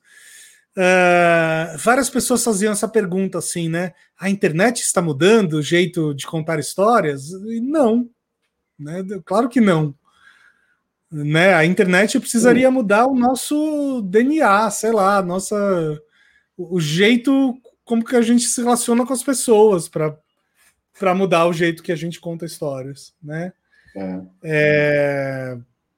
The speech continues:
Speaker 1: Porque, na verdade, o, o, o ato de contar histórias tá ligado a uma coisa que é, que é muito mais ancestral aí, né? É, enfim,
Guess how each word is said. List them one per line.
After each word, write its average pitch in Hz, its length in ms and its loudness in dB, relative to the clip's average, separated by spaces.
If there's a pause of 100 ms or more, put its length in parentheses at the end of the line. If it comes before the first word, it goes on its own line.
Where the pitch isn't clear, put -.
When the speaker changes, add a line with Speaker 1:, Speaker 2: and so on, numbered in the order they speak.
(400)
Speaker 1:
Porque, 240 240 0
na 277 100 6
verdade, 262 560 4 (420)
o, 247 60 -12
o, 226 520 -4 (100)
o 196 140 2
ato 285 280 2
de 240 100 -6
contar 208 300 0
histórias 208 640 0
tá 208 100 -2
ligado 240 520 0
a 269 60 0
uma 277 180 -4
coisa 262 340 0
que - 100 -8
é, 285 120 2 (800)
que 247 80 0
é 220 40 4
muito 226 300 2
mais 254 220 2
ancestral 240 800 0
aí, 156 280 -2
né? 170 380 -2 (180)
É, 165 180 -6
enfim, 190 420 -2